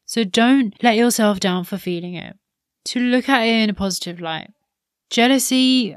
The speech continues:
I guess, is important for identifying flaws in your mentality and raising any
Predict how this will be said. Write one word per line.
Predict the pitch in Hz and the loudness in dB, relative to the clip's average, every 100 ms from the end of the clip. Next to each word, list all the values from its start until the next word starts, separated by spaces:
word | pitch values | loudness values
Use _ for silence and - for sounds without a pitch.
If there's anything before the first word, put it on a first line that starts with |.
| - | -8
I | 190 | -6
guess, | 190 180 180 | -2 -2 -2
is | 208 202 | -2 -2
important | 214 208 220 233 | -2 -2 -2 -2
for | 214 | -2
identifying | 180 196 190 185 - 185 180 | -2 -2 -2 -4 -6 -8 -6
flaws | 170 185 180 | -6 -6 -6
in | 175 | -6
your | 180 | -6
mentality | 170 170 170 165 175 - - 180 - - | -6 -10 -10 -12 -12 -14 -14 -14 -12 -2
and | 214 226 | 2 2
raising | 208 233 208 220 | 4 2 2 0
any | 208 196 190 185 - | 0 0 -2 -6 -8